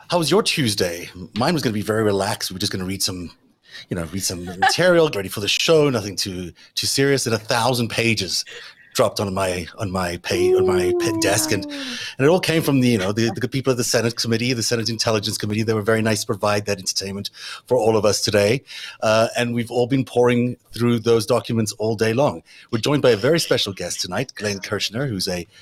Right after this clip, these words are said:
Speaker 1: federal prosecutor, also a former Army prosecutor. You know him 'cause you've seen him on M S N B C a million times. One of my favorite analysts on M S N B C, 'cause you always make me feel hopeful,
Speaker 2: Yes.
Speaker 1: Glenn. Welcome to the show.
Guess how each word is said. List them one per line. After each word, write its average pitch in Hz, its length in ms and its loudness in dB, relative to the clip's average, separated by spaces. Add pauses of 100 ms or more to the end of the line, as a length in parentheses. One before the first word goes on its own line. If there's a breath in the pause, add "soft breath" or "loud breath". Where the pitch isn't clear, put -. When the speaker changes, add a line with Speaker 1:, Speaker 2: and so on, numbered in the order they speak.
(100)
Speaker 1:
federal 156 320 4
prosecutor, 120 640 0
also 95 260 -4
a 80 40 -12
former 85 340 -12
Army 135 220 2
prosecutor. 117 580 0 (300 loud breath)
You 107 120 0
know 131 180 4
him 123 160 2
'cause 98 160 -4
you've 95 80 -8
seen 120 180 -2
him 101 100 0
on 95 140 -8
M 110 140 0
S - 100 -2
N 95 100 -4
B 95 100 -6
C 113 180 -2
a 95 80 -2
million 110 480 0
times. 101 360 -4 (440)
One 110 100 0
of 104 60 2
my 104 100 0
favorite 156 500 2
analysts 117 380 0
on 95 60 -8
M 98 100 -4
S 98 140 -2
N 98 80 -8
B 92 80 -8
C, 107 280 -2 (380 loud breath)
'cause 107 140 0
you 131 60 0
always 139 280 4
make 139 140 0
me 131 60 -4
feel 196 180 2
hopeful, 214 320 4
Speaker 2:
Yes. - 80 -6
Speaker 1:
Glenn. 95 320 -4 (320 soft breath)
Welcome 120 220 0
to 120 100 -2
the 113 80 0
show. - 340 2